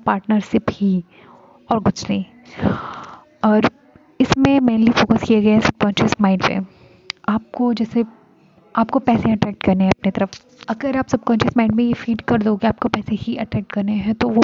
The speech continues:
पैसे ही अट्रैक्ट करेगा। ये कहते हैं, मतलब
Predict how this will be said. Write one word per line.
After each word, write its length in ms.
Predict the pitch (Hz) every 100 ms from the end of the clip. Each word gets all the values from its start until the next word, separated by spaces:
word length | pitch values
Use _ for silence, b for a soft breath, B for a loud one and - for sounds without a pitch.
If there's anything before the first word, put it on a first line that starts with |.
| -
पैसे 220 | 214 220
ही 220 | 196 220
अट्रैक्ट 340 | 214 - 190 -
करेगा। 380 | 190 185 196 185 B B B B B B B - 285
ये 60 |
कहते 300 | 240 233 220
हैं, 240 | 190 208 226 240 _ _ _ - _ _ _ _ _ _ -
मतलब 200 | 202 220